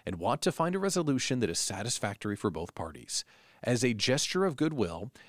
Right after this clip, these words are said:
I'm willing to extend our services for an additional month at no charge. I hope this resolves any issues and demonstrates my commitment to ensuring your satisfaction.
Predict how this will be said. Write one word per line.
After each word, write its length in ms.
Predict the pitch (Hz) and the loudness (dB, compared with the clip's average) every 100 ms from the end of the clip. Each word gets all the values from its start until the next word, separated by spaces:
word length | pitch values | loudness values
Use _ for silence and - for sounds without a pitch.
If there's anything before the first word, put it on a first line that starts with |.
| - | -6
I'm 180 | 101 98 | -4 2
willing 260 | 113 156 | 2 2
to 120 | 151 | 2
extend 360 | 127 - 127 120 | 2 2 0 2
our 80 | 104 | 2
services 520 | - 143 127 107 101 | 4 4 4 2 0
for 220 | - 110 | 2 2
an 60 | 98 | 2
additional 420 | 90 117 - 165 | 0 0 0 0
month 260 | 131 113 127 | 2 2 0
at 100 | 90 | -2
no 160 | 92 | -4
charge. 500 | - 80 - - - - - - | -4 -6 -6 -10 -12 -12 -18 -8
I 80 | 101 | -4
hope 240 | 107 110 | -2 0
this 220 | 135 - | 0 0
resolves 480 | 123 107 107 104 - | 0 2 2 0 -2
any 240 | - 92 - | -4 -4 -2
issues 460 | 147 98 87 90 - - - | -2 -2 -2 -4 -6 -10 -8
and 160 | 95 | -2
demonstrates 580 | 110 139 123 - 104 - | 0 0 0 0 0 0
my 160 | 107 120 | -2 -2
commitment 540 | - 226 165 120 - | 0 0 2 -2 0
to 160 | 143 139 | -2 0
ensuring 420 | 123 98 95 104 | 0 -2 0 -2
your 80 | 101 | -2
satisfaction. 840 | 95 87 101 85 80 - - | -2 -4 -4 -6 -8 -8 -8